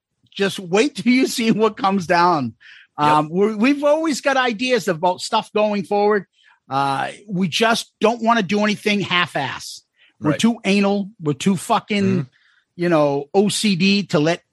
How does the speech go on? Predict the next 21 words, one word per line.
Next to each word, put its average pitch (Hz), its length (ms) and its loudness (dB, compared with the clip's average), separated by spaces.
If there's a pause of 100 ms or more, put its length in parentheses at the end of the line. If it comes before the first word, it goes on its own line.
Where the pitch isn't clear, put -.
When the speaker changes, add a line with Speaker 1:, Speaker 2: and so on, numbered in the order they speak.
Speaker 1:
just 165 160 -4
shit - 460 0
throw 170 220 0
out 180 220 0
there 196 100 0
and 190 100 -2
go, 170 100 -4 (340)
"Hey, 571 300 0
what 294 40 -6
do - 0 -
you 784 460 0
wanna 262 120 -2
talk 185 380 -2
about 165 400 -2
this 160 220 -8
week?" 151 460 -2 (160)
Speaker 2:
Do 262 80 -2
you 427 140 2 (120)
like 403 100 -2
Zeppelin? 233 720 0
Me 285 140 0